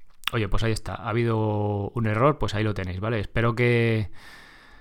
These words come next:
no espero que haya muchos, pero, <laughs> pero seguramente habrá más, porque, y sobre todo hablando de ciencia y de salud, o simplemente por cosas que se van actualizando y que lo que hoy es de un color, pues mañana puede ser de otro, ¿no?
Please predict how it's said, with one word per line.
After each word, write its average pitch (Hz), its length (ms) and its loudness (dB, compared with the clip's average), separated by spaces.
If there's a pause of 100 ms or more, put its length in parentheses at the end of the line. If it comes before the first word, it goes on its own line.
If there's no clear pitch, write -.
(560)
no 131 140 0
espero 131 260 6
que 123 60 4
haya 117 140 4
muchos, 120 360 4
pero, 131 180 2 (260)
<laughs> 127 260 4
pero 113 500 4
seguramente 123 640 4
habrá 117 200 4
más, 139 360 2 (580)
porque, 107 400 2
y 107 60 0
sobre 110 180 4
todo 120 140 0
hablando 120 240 0
de 113 100 0
ciencia 117 320 0
y 110 40 0
de 110 60 0
salud, 123 440 -2
o 135 320 -4
simplemente 131 480 4
por 113 140 0
cosas 123 180 -2
que - 100 -4
se 120 80 0
van 120 140 2
actualizando 123 640 2
y 120 100 0
que 104 560 -2
lo 107 180 -4
que 110 160 0
hoy 120 260 2
es 107 100 -2
de 113 80 2
un 107 80 0
color, 113 320 2
pues 101 160 2
mañana 107 680 2 (1000)
puede 113 160 2
ser 117 160 -4
de 110 80 -2
otro, 104 240 -6
¿no? 123 240 0